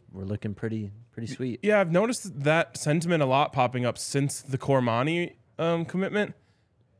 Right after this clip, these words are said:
Speaker 2: I think they've done an incredible job in the trenches.
Speaker 1: Yeah. Particularly
Speaker 2: You
Speaker 1: offense.
Speaker 2: you don't have the five-star guys, um, like you do at corner and, you know, the four-star quarterback, but you've got, uh, Shane Cokes, my guy,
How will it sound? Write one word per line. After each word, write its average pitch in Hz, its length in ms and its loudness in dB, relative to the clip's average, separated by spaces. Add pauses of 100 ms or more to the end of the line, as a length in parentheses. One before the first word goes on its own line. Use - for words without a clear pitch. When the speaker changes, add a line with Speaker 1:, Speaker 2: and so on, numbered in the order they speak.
Speaker 2:
I 170 200 4
think 165 180 2
they've 135 100 0
done 135 160 2
an 127 80 0
incredible 175 520 2
job 113 300 2
in 104 80 -4
the 101 80 -4
trenches. 110 600 -4
Speaker 1:
Yeah. - 60 -20 (800)
Particularly 165 440 4
Speaker 2:
You - 100 -2
Speaker 1:
offense. 123 540 0
Speaker 2:
you 170 100 6
don't 214 100 6
have 180 200 4
the 131 60 -2
five-star 139 640 2
guys, 120 720 2
um, 107 560 0
like 127 220 0
you 127 80 -2
do 135 180 -2
at - 140 -6
corner 117 460 -2
and, 104 160 -4 (360)
you 123 100 -2
know, 107 180 2
the 107 100 -4
four-star 120 500 -2
quarterback, 123 440 0
but 113 200 0 (460)
you've 143 140 2
got, 139 400 2 (840)
uh, 113 540 2
Shane 156 260 0
Cokes, 180 320 2
my 143 160 0
guy, 147 300 0